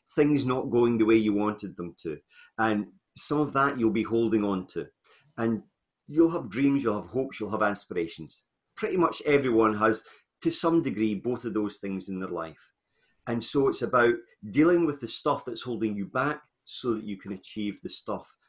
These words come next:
that you want to do moving forward. And, you know, so is, is there a type of person?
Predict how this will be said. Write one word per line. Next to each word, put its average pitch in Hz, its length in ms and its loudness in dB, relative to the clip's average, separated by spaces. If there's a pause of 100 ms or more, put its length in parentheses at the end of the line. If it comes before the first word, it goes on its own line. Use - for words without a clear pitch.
(120)
that 101 80 -10
you 98 140 -6
want 95 320 -6
to 87 80 -18
do 87 260 -10
moving 85 320 -10 (100)
forward. 85 380 -12 (640)
And, 127 200 -8 (100)
you 127 100 -10
know, 120 120 -8
so 127 280 -10
is, 131 180 -2
is 131 220 -8
there 139 140 -2
a 127 40 -6
type 143 320 -6
of 143 120 -14
person? 147 540 -6